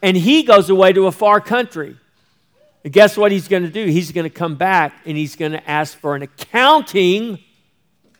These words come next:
of what the vineyard produced. Do you think Jesus is just talking about grapes and wine here? No,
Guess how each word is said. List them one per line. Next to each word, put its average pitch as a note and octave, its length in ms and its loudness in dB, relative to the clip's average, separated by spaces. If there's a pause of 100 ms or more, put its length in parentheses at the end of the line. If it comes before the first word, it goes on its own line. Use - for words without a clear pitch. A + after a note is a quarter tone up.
(420)
of F3 180 2
what A3 300 6
the G#3+ 80 0
vineyard G#3 500 -2
produced. F#3+ 540 -2
Do F#3+ 80 -8
you G3 80 -6
think A#3 400 -6
Jesus G#3+ 480 -10
is D3 160 -8
just G3 280 -4
talking F#3+ 360 -4
about D3 260 -4
grapes F3 380 -2
and D3 100 -10
wine E3 360 -2
here? E4 340 -14 (500)
No, D3 460 -8